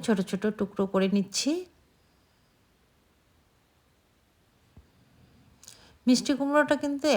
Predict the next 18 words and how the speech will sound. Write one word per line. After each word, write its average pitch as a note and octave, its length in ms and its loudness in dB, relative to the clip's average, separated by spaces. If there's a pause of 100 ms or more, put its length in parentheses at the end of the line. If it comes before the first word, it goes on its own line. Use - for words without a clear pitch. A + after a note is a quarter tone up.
একদম F#3+ 340 0
পাকা। C#3 440 0 (2750)
এবার A3 180 6
একটা A#3+ 220 4
বাটিতে G3 460 8 (280)
উঠিয়ে A3 400 4 (340)
এটাকে - 260 -10 (120)
পরিষ্কার B3 380 2
করে C#4 200 0
ধুয়ে F3+ 300 2
নেব। D3 200 -2 (1900)
দেখিয়ে C4 320 2
দিচ্ছি C4+ 280 -2 (140)
কতটা G#3 360 4
বড় G3+ 280 4
পিস A3 220 -2
করে A3+ 200 -4
নিচ্ছি। A3 320 0